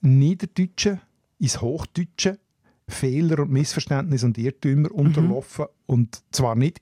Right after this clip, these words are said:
Speaker 1: von ihm vermutlich, sondern von zwei Juristen aus der Stadt. Die haben das geschrieben, aber auf dem Titelblatt von dem Werk steht halt nur der Name vom Drucker drauf. Ich kann das zitieren, ist nämlich schön. „Aufs Neue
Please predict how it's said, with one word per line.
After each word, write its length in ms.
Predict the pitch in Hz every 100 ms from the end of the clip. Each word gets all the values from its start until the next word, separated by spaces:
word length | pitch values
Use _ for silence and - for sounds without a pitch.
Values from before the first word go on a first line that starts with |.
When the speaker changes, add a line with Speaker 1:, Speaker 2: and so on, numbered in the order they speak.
| -
Speaker 1:
von 160 | - -
ihm 280 | 127 139 214
vermutlich, 480 | 208 185 180 - 185
sondern 260 | 151 127
von 140 | 117 117
zwei 220 | 127 113
Juristen 520 | 117 117 151 - 135
aus 60 | 123
der 60 | 107
Stadt. 300 | 135 - -
Die 180 | 147
haben 140 | 156 170
das 180 | 160 -
geschrieben, 400 | 151 156 170 -
aber 360 | - 117 - 196 - - - - - -
auf 140 | 165
dem 160 | 120 131
Titelblatt 640 | 156 175 175 151 156 156
von 100 | -
dem 220 | 147 131 131
Werk 480 | 127 131 147 - 139
steht 540 | - 147 - - - -
halt 200 | 131 -
nur 200 | 139 131
der 100 | 120
Name 220 | 117 120
vom 140 | 107 117
Drucker 320 | 110 - -
drauf. 380 | - 196 - - -
Ich 100 | -
kann 120 | 120
das 160 | 110 -
zitieren, 400 | 120 - 120 151
ist 60 |
nämlich 240 | 110 95 104
schön. 340 | - 101 120 - - - - _ _
„Aufs 400 | 151 147 - -
Neue 500 | 143 170 202 196